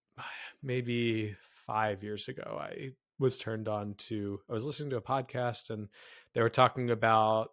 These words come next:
maybe, maybe it was, like, Achilles tendinopathy rehab or something like that. And they were like, "Oh, actually, it's maybe, it's okay or maybe even necessary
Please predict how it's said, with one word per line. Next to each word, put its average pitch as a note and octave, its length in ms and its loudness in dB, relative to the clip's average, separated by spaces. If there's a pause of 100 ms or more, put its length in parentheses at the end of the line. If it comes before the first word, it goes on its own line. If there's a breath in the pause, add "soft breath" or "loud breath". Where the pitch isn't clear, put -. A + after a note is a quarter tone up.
maybe, D#3 260 8
maybe D3 260 10
it D3 100 6
was, B2 260 4
like, A#2 340 4 (300)
Achilles A#2 800 2
tendinopathy G#2 920 -4
rehab G#2 520 -4
or - 120 -8 (100)
something B2 420 4
like G#2 200 -8
that. G#2 200 -6 (480 soft breath)
And A2+ 200 0
they A2 80 2
were G#2+ 260 0
like, G#2 260 -4
"Oh, F#3+ 160 4
actually, C#3+ 460 0
it's - 380 -6 (240)
maybe, A2+ 460 0
it's - 160 0
okay C3+ 640 6 (120)
or A2 120 2
maybe G#2 300 0
even G2+ 340 -6
necessary C3 880 4